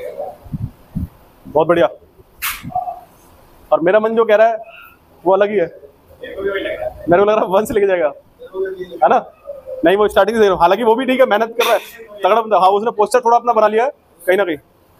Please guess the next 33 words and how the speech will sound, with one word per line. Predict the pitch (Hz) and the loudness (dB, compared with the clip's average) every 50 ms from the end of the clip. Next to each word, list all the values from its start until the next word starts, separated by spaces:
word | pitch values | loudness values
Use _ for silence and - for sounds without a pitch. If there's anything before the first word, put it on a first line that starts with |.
| _ _ - _ _ - - - - _ - - - - _ _ - 622 622 - - - _ - - - _ _ - | _ _ -20 _ _ -20 -20 -20 -20 _ -20 -20 -20 -20 _ _ -16 -16 -14 -14 -16 -20 _ -20 -20 -20 _ _ 2
तो | 180 185 | 2 2
स्टार्टिंग | 185 185 180 175 208 226 | 4 2 0 2 2 0
में | 220 | 0
जब | 226 220 | 2 0
एटी | 214 202 233 | 0 -2 0
फ़ाइव | 202 226 220 214 | 0 0 0 0
की | 208 233 | -2 -2
लिफ्ट | 226 233 - | -2 -2 0
फेल | - 214 180 | 0 0 0
हुई | 214 214 | 0 0
थी, | 240 | -2
वो | 240 233 | -2 0
थोड़ी | 226 233 220 220 | 0 0 -2 0
सी | 226 | -2
कहीं | 208 196 | -2 -2
ना | 208 214 | 0 0
कहीं | 226 220 | -2 -2
उसकी | - - 226 | -4 -2 -2
वजह | 214 | 0
से | 196 208 | 0 2
हुई | 190 165 151 | 2 2 2
थी। | - 151 | 2 2
हाँ, | 156 147 131 - _ _ 151 - | 2 2 2 -2 _ _ -4 0
शाबाश | 180 175 175 170 | 0 2 2 2
बेटा, | 160 165 143 - _ _ _ - - - - - - - - 165 | 0 0 -2 -2 _ _ _ -20 -16 -14 -14 -16 -14 -8 0 0
ये | 160 143 - _ _ _ - - - - _ - - - - - - - - - - - - - - - - | 0 0 0 _ _ _ -20 -20 -20 -20 _ -12 -12 -12 -12 -16 -20 -20 -20 -20 -20 -20 -16 -16 -12 -2 0
बहुत | 160 175 180 | 0 2 4
बढ़िया। | 190 185 165 | 4 2 2
क्या | 143 - - _ _ _ _ _ _ _ _ _ - 190 202 | 0 -2 -10 _ _ _ _ _ _ _ _ _ 2 2 2
लगता | 233 214 247 | 4 2 0
है | 240 247 | 0 0
मनोज | 240 240 | 2 2
भाई? | 240 240 175 | 2 0 0